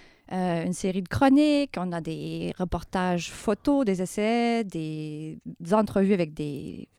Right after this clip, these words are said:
des sociologues, des gens qui font de la sociologie mais qui ne sont pas sociologues. Et donc, on a cette partie, euh, de,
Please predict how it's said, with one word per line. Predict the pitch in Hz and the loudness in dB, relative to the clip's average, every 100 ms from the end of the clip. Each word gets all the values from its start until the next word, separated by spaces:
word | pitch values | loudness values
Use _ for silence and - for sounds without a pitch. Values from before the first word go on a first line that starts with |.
| - | -16
des | 160 | -14
sociologues, | - 160 - 226 247 233 226 214 | -10 -6 -2 0 4 4 4 0
des | 175 160 | -4 -2
gens | 196 | -4
qui | - - | -6 -4
font | 247 | -4
de | |
la | 190 | -2
sociologie | 180 175 170 165 | -4 -4 -2 -2
mais | 156 | -4
qui | - | -2
ne | |
sont | 240 | 0
pas | 294 | 2
sociologues. | 294 233 226 214 214 214 196 - - - - - _ - | 0 -2 0 2 2 2 -2 -12 -20 -20 -20 -20 _ -2
Et | 202 | 6
donc, | 254 254 | 6 8
on | 220 | 6
a | 240 269 262 | 8 8 6
cette | - 196 | 0 -2
partie, | - 180 - 226 220 214 | -2 -6 -6 -2 0 0
euh, | |
de, | 175 | -2